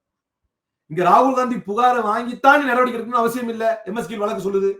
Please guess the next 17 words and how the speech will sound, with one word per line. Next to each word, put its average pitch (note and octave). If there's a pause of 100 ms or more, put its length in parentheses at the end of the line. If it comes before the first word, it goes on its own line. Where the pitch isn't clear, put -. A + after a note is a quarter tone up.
(760)
செக்ஷன் G3+
த்ரீ B3
டு-, A3+ (240)
ஆர்டிகல் G3
த்ரீ A#3+
டுவென்டி A#3
ஃபோர் G#3+
of G#3
கான்ஸ்டிடியூஷன் A3
சொல்லுது. G3 (720)
அப்ப -
நீ D#3
இதுல C3
யார் G3
அயோக்கிய D3+
பைய G#2+ (260)
அப்படிங்கிறத A#2+